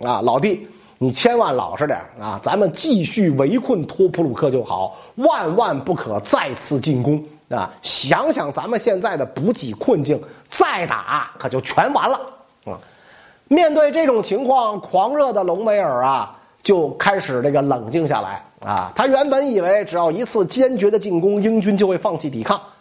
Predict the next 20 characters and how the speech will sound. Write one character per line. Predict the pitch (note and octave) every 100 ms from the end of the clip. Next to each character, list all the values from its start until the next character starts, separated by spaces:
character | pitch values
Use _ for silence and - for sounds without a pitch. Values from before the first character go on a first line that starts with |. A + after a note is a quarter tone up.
| _
那， | C#3 G#2 - -
呃， | C#3+ C#3+
不 | D#3
能 | D#3 E3
不 | D3+
说， | D3 D3+ C#3+ - - -
隆 | B2+ C#3+
美 | E3
尔 | B2
太 | G#2 E3
年 | A#2+ A2 B2+
轻 | C#3+
了， | D#3 C3 G#2 G2+
那 | G2 F2+
too | - D3+
young, | D3+ A#2+
too | G#2 C3
simple, | F3+ F3 D3+ G#2
sometimes | - C#3+ C3+ C3 A2
naive | G#2+ B2 F#3 F3 A#2+